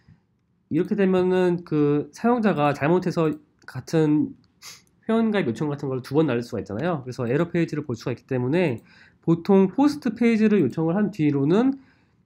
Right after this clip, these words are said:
이제 포스트를 한 뒤로는 이제 리다이렉트를 해서 get 주소로 이제 다시 리다이렉션 하게 됩니다. 예.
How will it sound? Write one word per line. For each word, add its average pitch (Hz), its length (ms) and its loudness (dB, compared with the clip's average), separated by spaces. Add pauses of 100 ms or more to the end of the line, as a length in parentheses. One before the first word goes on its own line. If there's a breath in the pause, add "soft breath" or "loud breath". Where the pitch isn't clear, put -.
(600)
이제 120 240 -8 (600)
포스트를 233 480 -2
한 220 120 4
뒤로는 165 580 2 (400 loud breath)
이제 120 140 -2
리다이렉트를 175 840 2
해서 240 420 0
get 151 260 -2
주소로 143 420 -2
이제 117 380 0 (340)
다시 - 280 -8
리다이렉션 156 580 0
하게 170 160 -2
됩니다. 95 480 -10 (240)
예. 98 140 -14